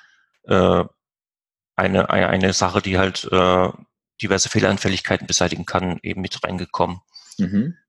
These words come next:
Speaker 1: Und ich stelle mir das auch wirklich schwer vor, das da auf einfache Art und Weise in Symfony reinzukriegen. Ich meine, das, diese Standards sind jetzt nicht unbedingt ein Muss. Es wäre ziemlich cool, wenn man eben diese Standards sich einhalten kann, weil man dann auch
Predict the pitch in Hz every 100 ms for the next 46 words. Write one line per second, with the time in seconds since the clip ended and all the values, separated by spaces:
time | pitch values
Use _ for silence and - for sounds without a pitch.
0 | _ - 104 101 101 95 - _ _ _
1 | - - 127 - - 113 107 107 - -
2 | - 131 113 113 - 92 101 - 104 101
3 | - 101 101 104 - - 104 104 95 90
4 | 104 85 92 101 101 - 110 - 101 -
5 | 90 - - - 90 85 85 - 92 90
6 | 98 90 - - 90 - - 92 95 113
7 | - 117 101 101 - 107 113 - - 110
8 | 104 104 107 101 104 - - 90 92 143
9 | 208 - - _ _ _ _ _ _ _
10 | _ - 107 - - 95 - 104 101 -
11 | - 117 123 113 101 98 98 - 98 101
12 | - 92 - 87 87 - - - 101 135
13 | 143 135 - 139 127 98 95 92 92 90
14 | -